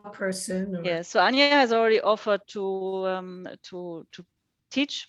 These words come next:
Speaker 2: for example, uh, lessons to, to vets, to official vets who have to do this type of controls, where she could show, "Look, this is how a three-year-old looks like," you know, uh,
Speaker 1: Mm.
Speaker 2: et cetera.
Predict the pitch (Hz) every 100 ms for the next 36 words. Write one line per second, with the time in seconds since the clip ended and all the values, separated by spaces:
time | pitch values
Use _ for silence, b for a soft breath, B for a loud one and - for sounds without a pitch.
0 | _ 220 196 196 185 196 190 180 180 -
1 | 180 175 175 - _ _ - 180 180 262
2 | 294 - 208 202 190 185 180 180 202 175
3 | 175 - - 202 190 190 202 180 180 -
4 | 190 180 - 185 180 180 - 170 175 -
5 | 185 180 196 294 330 175 175 180 180 -
6 | 175 202 202 196 214 202 214 208 208 208
7 | _ - 240 226 185 165 170 175 175 -
8 | 170 175 - _ _ _ _ _ _ _
9 | _ _ 185 170 185 _ _ _ _ -
10 | 220 214 220 170 - 170